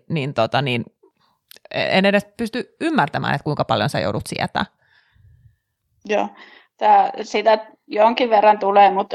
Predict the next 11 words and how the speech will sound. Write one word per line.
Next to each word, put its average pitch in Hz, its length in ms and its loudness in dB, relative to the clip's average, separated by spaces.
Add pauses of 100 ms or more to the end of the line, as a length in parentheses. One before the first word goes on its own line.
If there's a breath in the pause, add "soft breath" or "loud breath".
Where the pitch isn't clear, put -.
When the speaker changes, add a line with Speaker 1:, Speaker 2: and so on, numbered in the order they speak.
Speaker 2:
se 196 200 2
on 190 80 2
kuitenkin - 540 -4
niinkö - 280 -4
ihan 190 300 0
pieni, - 320 -2 (360)
pieni 196 280 4
prosentti, - 580 -2
mikä - 340 0
on - 320 0 (100)
negatiivista. 196 720 -2